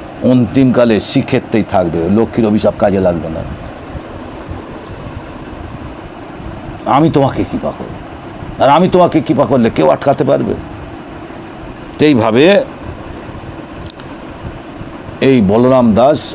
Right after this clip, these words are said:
অন্তিমকালে বৃদ্ধ বয়সে এরবাং বলে, এরবং জায়গাটার নাম, এসে অনেক কষ্টে একটা ছোট্ট মন্দির নির্মাণ করেন, করে সেখানে নিত্য, কারণ তাকে অনেকেই টাকা দেয়,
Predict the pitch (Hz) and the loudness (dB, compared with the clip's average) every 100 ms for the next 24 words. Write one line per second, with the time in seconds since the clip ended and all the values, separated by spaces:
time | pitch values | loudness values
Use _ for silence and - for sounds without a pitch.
0 | - 127 127 127 117 110 110 101 117 - | 2 4 4 4 2 4 4 4 2 0
1 | - 82 131 95 113 95 92 87 - 127 | -2 0 0 2 0 2 2 2 2 0
2 | - 123 170 156 139 147 135 117 101 104 | 2 4 4 6 4 6 6 4 4 4
3 | 170 127 - - - - - - - 190 | 4 2 -4 -16 -14 -12 -12 -6 2 4
4 | 135 110 82 90 98 90 82 78 98 - | 4 4 2 2 2 2 0 0 0 0
5 | - - - - - 90 - 143 170 - | -4 -12 -12 -8 -2 0 4 4 4 2
6 | - - - - - 110 139 - 110 107 | -6 -10 -10 -12 -2 2 4 2 0 0
7 | 113 98 104 92 120 - 110 101 107 175 | 0 0 0 0 -2 0 2 4 4 6
8 | 110 117 127 127 123 135 151 107 - - | 6 6 6 4 4 2 2 -2 -8 -14
9 | - - - - 107 139 143 120 120 117 | -14 -14 -10 -2 2 4 4 2 4 4
10 | 123 - 135 165 170 175 160 165 - 165 | 2 2 2 4 4 2 4 4 6 4
11 | - 147 143 113 117 | 2 2 2 4 2